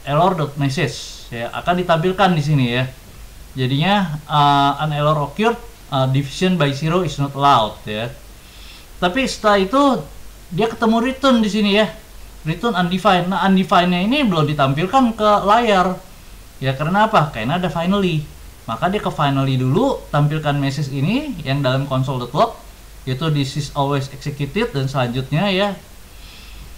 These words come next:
Setelah itu terakhir kali baru undefined ya. Jadi di sini sebenarnya outputnya ya. Yang pertama, yang pertama akan ditampilkan an error occurred ya, division by zero is not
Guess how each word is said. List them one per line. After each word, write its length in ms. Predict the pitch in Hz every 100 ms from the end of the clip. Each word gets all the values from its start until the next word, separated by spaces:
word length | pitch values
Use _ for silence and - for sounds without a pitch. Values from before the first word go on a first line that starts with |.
| - - - - - -
Setelah 400 | - - 175 175
itu 160 | 233
terakhir 320 | 233 180 175 175
kali 240 | 165 214
baru 400 | 165 156 190 - -
undefined 480 | 143 143 156 123 110
ya. 180 | 117 123 - - - - -
Jadi 240 | 156 220
di 80 | 180
sini 400 | 147 240 214 180
sebenarnya 640 | 175 139 135 151 185 175
outputnya 800 | 135 131 185 180 143 120 120 120
ya. 240 | 104 104 107 - - - - - - - - - - - -
Yang 240 | 175 175
pertama, 560 | 180 175 147 139 180 - - - - - - - - 139
yang 160 | 135
pertama 480 | 147 143 120 165 -
akan 320 | 143 180 185
ditampilkan 680 | 175 147 143 139 131 170 202 226 202 - 147
an 100 | 151
error 240 | 143 143 170 151
occurred 400 | 147 185 220 -
ya, 240 | 160 185
division 480 | 143 135 139 170 156
by 80 | 131
zero 320 | - 147 175
is 160 | 147
not 80 | -